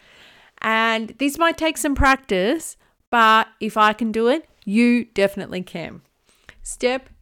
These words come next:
two, simplify. Audit every task in your business and life and see if it can be simplified. Try to think out of the box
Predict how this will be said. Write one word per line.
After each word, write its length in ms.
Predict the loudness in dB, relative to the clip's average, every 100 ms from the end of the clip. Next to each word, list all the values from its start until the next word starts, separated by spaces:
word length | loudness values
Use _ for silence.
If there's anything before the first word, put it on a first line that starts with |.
| _
two, 380 | -10 -6 -6 -8
simplify. 1120 | -12 -12 -8 -8 -8 -8 -10 -8 -6 -6 -6 -12 _ _ _ _
Audit 520 | 0 0 0 -4 -10 -10
every 400 | -6 -6 -6 -8
task 480 | -6 -2 -2 -4 -12
in 100 | -12
your 100 | -12
business 500 | -10 -8 -8 -10 -10
and 140 | -10
life 400 | -6 -4 -6 -8 _ _
and 140 | -12 -8
see 180 | -2 -2
if 140 | -2
it 80 | -8
can 160 | -8
be 80 | -8
simplified. 720 | -8 -10 -12 -12 -10 -8 -8 -12 -20 _ -10
Try 320 | -2 0 0
to 120 | -2
think 460 | -8 -6 -6 -6 -8
out 180 | -6 -4
of 80 | -4
the 120 | -6
box 500 | -2 -2 -2 -8